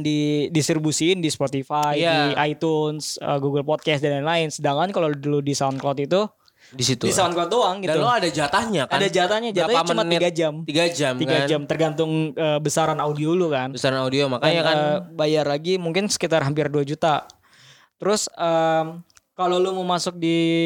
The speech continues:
Speaker 1: iTunes, kayak di Apple Podcast gitu kan, lu mesti verifikasi dulu ke Apple-nya.
Speaker 2: Iya.
Speaker 1: Lu mesti nunggu mungkin, eh, seminggu atau kalau lu hoki satu sampai dua hari doang gitu.
Speaker 2: Iya.
Speaker 1: Itu kan waktu itu, eh, menurut gua kayak menurunin kayak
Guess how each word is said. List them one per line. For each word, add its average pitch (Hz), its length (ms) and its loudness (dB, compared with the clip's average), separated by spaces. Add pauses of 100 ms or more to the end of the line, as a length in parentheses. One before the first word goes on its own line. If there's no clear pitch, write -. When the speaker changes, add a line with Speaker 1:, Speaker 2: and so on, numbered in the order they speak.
(160)
Speaker 1:
iTunes, 170 680 0
kayak 147 280 0
di 147 180 0
Apple 151 220 0
Podcast 147 320 -2
gitu 147 160 -2
kan, 214 160 0
lu 214 140 0
mesti 147 640 2 (300)
verifikasi 156 540 0
dulu 220 300 0
ke - 100 -4
Apple-nya. 156 640 0
Speaker 2:
Iya. 131 380 0
Speaker 1:
Lu 160 100 -4
mesti 160 220 0
nunggu 143 260 0
mungkin, 147 380 -2
eh, 143 320 0
seminggu 160 580 0
atau 156 320 -2
kalau 147 380 0
lu 147 160 -2
hoki 151 320 0
satu 160 240 0
sampai 156 240 -2
dua 147 160 0
hari 143 160 -2
doang 160 320 0
gitu. 139 260 -4
Speaker 2:
Iya. 120 220 0 (240)
Speaker 1:
Itu 147 180 -6
kan 190 140 0
waktu 160 240 -2
itu, 185 240 0 (720)
eh, 151 380 0
menurut 151 280 -4
gua 190 240 0 (440)
kayak 156 280 2
menurunin 160 580 0
kayak 151 480 0